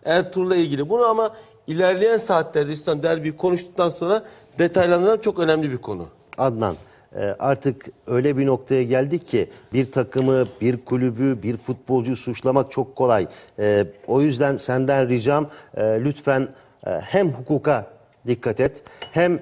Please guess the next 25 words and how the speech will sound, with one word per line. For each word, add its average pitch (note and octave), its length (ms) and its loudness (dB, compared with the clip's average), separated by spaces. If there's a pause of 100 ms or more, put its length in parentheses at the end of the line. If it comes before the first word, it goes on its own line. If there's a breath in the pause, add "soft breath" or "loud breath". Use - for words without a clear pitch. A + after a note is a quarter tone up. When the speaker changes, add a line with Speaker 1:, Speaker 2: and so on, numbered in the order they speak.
(120)
Speaker 2:
e, G#2 420 -4
hiç D3 200 -2
kimseyi C3+ 560 2
töhmet C3+ 400 0
altında C3 400 2
bırakmayalım. D3+ 680 2 (120)
Çünkü A#2+ 280 -4
bunlar B2 280 0
çok B2 280 -4
özel C3+ 360 0
konular. C#3+ 340 2 (320 loud breath)
E, A#2+ 440 2
kaynağını D#3 720 4
aralarda D3 680 2
bir E3+ 80 -2
kez C3+ 280 0
daha A#2+ 340 2 (120)
ara. D#3 420 4 (280 loud breath)
E, C3 220 2
lütfen D3 420 0
detaylarına C#3 580 2
son E3+ 300 0
derece B2 280 0
dikkat A2 280 -2
et. G#2 120 -4